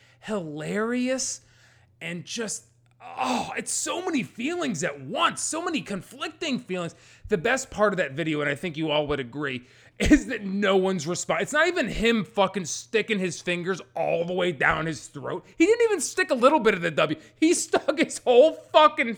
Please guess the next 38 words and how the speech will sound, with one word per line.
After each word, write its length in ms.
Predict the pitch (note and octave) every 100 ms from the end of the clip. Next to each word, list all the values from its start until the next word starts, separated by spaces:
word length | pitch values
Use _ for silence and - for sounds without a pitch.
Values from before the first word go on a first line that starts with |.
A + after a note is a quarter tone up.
| -
fingers 460 | B3 B3 B3 F3 C3
down 280 | E3+ F#3+
his 140 | G3 E3+
throat. 300 | - G3 - _ - -
But 140 | A#3
the 80 | C4
funniest 460 | C4 D#4 F4 D4+
part 240 | - D4+ C4+
is 100 | E3+
that 220 | F#3+ -
no 180 | F#3 A#3
one 200 | C4+ B3+
on 80 | A3+
his 120 | F#3
team 200 | - G3
responded. 480 | D#3 - E3 E3+ A#2+ - _
The 80 | E3+
whole 240 | E3+ C4
team 240 | C4 B3+ A#3
was 180 | E3 C#3+
like, 160 | D#3+ - _ _ _ _ _ _ _ _ _ _
"Oh 180 | D#3+ D3+
boy, 480 | A#2 G#2 G#2 - - -
we're 140 | D3+
trying 260 | - F3+ E3+
to 60 |
get 240 | D3+ - -
fired 260 | C3+ C3
up 160 | B2 -
for 100 | B2
this 240 | B2 A2+
game, 380 | - B2 B2 A#2
and 140 | A#2
this 180 | B2 A#2+
guy's 420 | - A#2+ A#2+ A#2 -
just, 420 | B2+ B2+ - - -
uh, 420 | A2 G#2+ G#2+ G2 B2 _ _
uh, 680 | - - - - - - G#3+